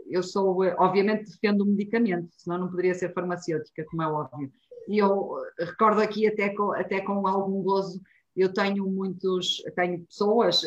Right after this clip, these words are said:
colegas, e aqui, eh, cole-, quer colegas de variação e muitas das vezes até colaboradores que às vezes ainda vêm ter comigo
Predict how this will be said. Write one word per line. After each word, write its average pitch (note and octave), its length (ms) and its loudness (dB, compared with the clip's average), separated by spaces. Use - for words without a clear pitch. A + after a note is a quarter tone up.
colegas, F3+ 520 0
e F3 220 0
aqui, F3 360 -4
eh, E3+ 340 -6
cole-, G3 400 0
quer C4 280 4
colegas G#3+ 360 4
de - 60 -8
variação F#3+ 500 0
e F#3 60 0
muitas G3 320 -2
das F#3+ 120 -4
vezes F#3 240 -2
até F3+ 320 -2
colaboradores G#3 600 2
que A3+ 80 0
às G#3 100 2
vezes G3+ 220 0
ainda G#3+ 240 -2
vêm G#3 180 -4
ter G#3 160 -2
comigo G3+ 540 -2